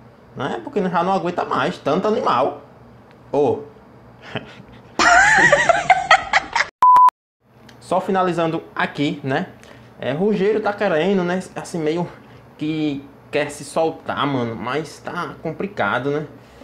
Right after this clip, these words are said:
Tá? Porque às vezes dá aquela saudade, né? Aí dá aquela afrouxada, tá ligado? Mas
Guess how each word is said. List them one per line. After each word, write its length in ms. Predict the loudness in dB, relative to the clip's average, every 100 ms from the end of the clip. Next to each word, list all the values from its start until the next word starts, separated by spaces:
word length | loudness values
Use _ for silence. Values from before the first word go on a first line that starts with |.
| -20 -20 -16
Tá? 140 | -12 -12
Porque 340 | -8 -2 0 0
às 120 | 0
vezes 160 | -2
dá 100 | 0 -2
aquela 220 | -2 -4
saudade, 600 | -4 -6 -6 -4 -4 -4
né? 200 | -6 -4
Aí 200 | -4 -6
dá 260 | -6 -6
aquela 420 | -6 -6 -6 -6 -10 -20 -20 -20 -20 -20 -20
afrouxada, 1120 | -12 -4 -4 -6 -12 -10 -8 -10 -12 -16 -16
tá 100 | -14
ligado? 320 | -12 -12 -14 -18 -20 -20 -20 -20 -20 -20 -20 -20 -20 -20 -20 -20 -20 -20 -20 -20 -20 -20 -20 -20 -20 -20 -20 -20 -20 -10
Mas 1160 | -6 -4 -4 -6 -10 -18 -20 -20 -20 -20 -20